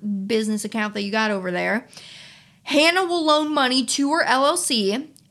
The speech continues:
The L L C now will pay Hannah back with interest.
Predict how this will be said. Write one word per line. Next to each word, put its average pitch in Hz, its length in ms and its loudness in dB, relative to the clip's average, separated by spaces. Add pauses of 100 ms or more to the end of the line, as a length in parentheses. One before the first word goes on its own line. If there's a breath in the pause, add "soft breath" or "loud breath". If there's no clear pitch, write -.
(120)
The 262 260 0
L 302 180 4
L 320 120 4
C 320 460 0
now 214 580 2 (180)
will 226 180 0
pay 247 440 2
Hannah 359 640 2
back 202 540 2 (360)
with 240 360 2
interest. 320 680 -2